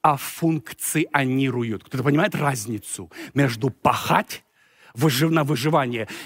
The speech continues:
и функционировать на благословение? Фух, это две разные вещи. И потом, конечно, тебя люди будут ненавидеть. "Ну что это ж было? Постоял, попроповедовал, там, наверное, бабла куча". Да какая куча бабла?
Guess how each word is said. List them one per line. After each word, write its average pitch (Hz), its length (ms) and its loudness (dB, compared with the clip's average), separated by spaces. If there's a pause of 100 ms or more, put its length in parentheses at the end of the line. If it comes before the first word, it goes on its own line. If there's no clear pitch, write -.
(120)
и 196 80 6
функционировать 151 1120 0 (220)
на 139 260 4
благословение? 113 1200 -4 (560)
Фух, - 520 0
это 117 200 -6
две 123 160 -4
разные 110 320 -4
вещи. 127 340 -8 (1500)
И 110 80 0
потом, 113 300 2
конечно, 143 400 2
тебя 151 160 0
люди 139 220 0
будут 131 240 -2
ненавидеть. 135 320 0 (220)
"Ну - 100 -4
что - 140 0
это 120 200 0
ж 127 140 -2
было? 135 280 0
Постоял, 139 380 0
попроповедовал, 131 760 0
там, 135 160 2
наверное, 139 320 2
бабла 131 460 0
куча". 135 320 -4
Да 381 80 -6
какая 480 260 0
куча 233 240 -2
бабла? 131 320 -4